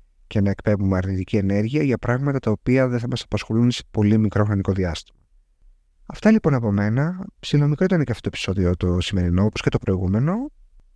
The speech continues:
Τώρα δεν ξέρω πότε θα ανέβει επόμενο επεισόδιο, πραγματικά δεν ξέρω, γιατί είχα στο μυαλό μου ότι μπορώ να θα είμαι κάπου πιο κοντά, που θα μπορούσαμε να έχω πρόσβαση στον υπολογιστή μου και να ηχογραφώ επεισόδια,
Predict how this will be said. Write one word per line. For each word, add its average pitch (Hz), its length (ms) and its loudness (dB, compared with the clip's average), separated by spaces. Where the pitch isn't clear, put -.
Τώρα 175 200 0
δεν 185 120 -6
ξέρω 175 220 2
πότε - 200 -2
θα - 60 0
ανέβει 98 200 2
επόμενο 92 300 0
επεισόδιο, 98 300 -2
πραγματικά 101 500 -2
δεν 107 100 -2
ξέρω, 90 240 -2
γιατί 98 400 -2
είχα 135 220 -4
στο 127 120 -2
μυαλό 120 340 2
μου 117 100 -2
ότι 117 340 -2
μπορώ 120 360 2
να 113 320 2
θα - 100 -2
είμαι 110 160 2
κάπου 110 360 -2
πιο - 180 0
κοντά, 104 320 0
που - 80 -4
θα - 140 -6
μπορούσαμε 107 420 -2
να 107 80 2
έχω 101 160 -4
πρόσβαση 107 380 0
στον 113 160 -2
υπολογιστή 117 580 2
μου 117 260 0
και - 120 -2
να 101 100 2
ηχογραφώ 107 340 -2
επεισόδια, 110 720 -2